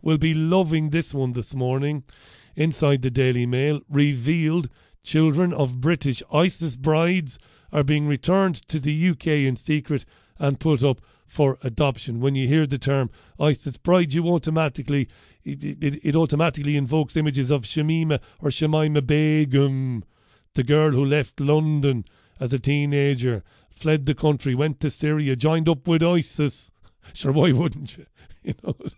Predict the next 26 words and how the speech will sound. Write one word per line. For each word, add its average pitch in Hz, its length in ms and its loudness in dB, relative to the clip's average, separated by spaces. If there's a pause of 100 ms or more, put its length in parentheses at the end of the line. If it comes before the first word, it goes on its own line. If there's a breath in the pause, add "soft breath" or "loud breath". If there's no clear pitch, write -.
I 160 60 -12 (120)
mean? - 960 -6
<laughs> - 100 -20
Jesus - 540 -12
Christ. - 1400 -8
Anyway, 175 920 2
do - 60 -12 (720 soft breath)
you 165 100 -6
know 185 120 4
things 160 300 0
are 135 100 2
boring? 139 600 2
I 127 80 -2
might 175 240 2
pop 139 220 0
off 143 240 0
to 131 120 -2
Syria 139 540 -2
and 117 100 -6
join 135 260 0
a 127 60 -2
bunch 139 280 -2
of 120 80 -8
fucking 127 320 -6
head-chopping 117 600 -4
maniacs. 120 640 -2